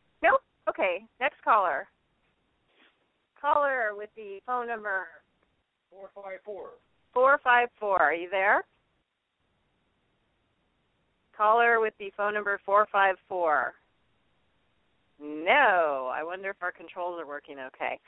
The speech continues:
Speaker 1: Uh, let's try. There was one more. Let's see. Caller with the phone number eight one seven. Are you there?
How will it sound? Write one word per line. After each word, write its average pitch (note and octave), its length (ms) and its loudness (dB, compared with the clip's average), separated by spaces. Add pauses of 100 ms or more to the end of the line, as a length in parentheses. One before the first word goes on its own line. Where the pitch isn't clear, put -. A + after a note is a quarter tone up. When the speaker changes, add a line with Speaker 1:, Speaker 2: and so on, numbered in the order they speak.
(480)
Speaker 1:
Uh, F3+ 320 6
let's G#3 160 0 (220)
try. G#3 180 2
There F3+ 120 -2
was F#3 160 -4
one A3 320 -2
more. F#3 440 -2
Let's F3 180 -8 (140)
see. D#3 280 -8 (1300)
Caller C#4 380 4
with B3+ 100 -4
the B3 140 -14
phone B3+ 140 -2
number B3 280 -2
eight A#3+ 160 0
one C4 260 -2 (120)
seven. E3+ 640 -2
Are F3+ 120 -6
you G3+ 180 -8
there? E3 560 0